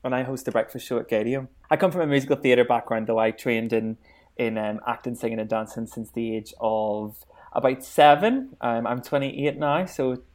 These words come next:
yeah, I kinda segued quite accidentally, I think, into the world of presenting, and I've never looked back. And then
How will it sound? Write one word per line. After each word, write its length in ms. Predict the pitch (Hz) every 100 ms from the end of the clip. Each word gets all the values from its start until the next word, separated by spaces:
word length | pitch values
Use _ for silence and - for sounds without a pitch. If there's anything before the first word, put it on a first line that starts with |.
| _
yeah, 320 | 127 139 156
I 80 | 131
kinda 460 | 127 156 147 135 - - - _
segued 760 | - 156 147 143 135 120 123 - _ -
quite 520 | - 139 131 127 - _
accidentally, 720 | 127 147 - 139 131 175 254 247
I 100 | 196
think, 340 | 143 120 117
into 340 | 135 131 139
the 80 | 143
world 240 | 131 120 -
of 140 | -
presenting, 680 | 135 120 117 113 135 131 131
and 140 | 123 120
I've 100 | 123
never 220 | 131 135
looked 180 | 120 -
back. 360 | 117 131 -
And 120 | 117 120
then 240 | 117 120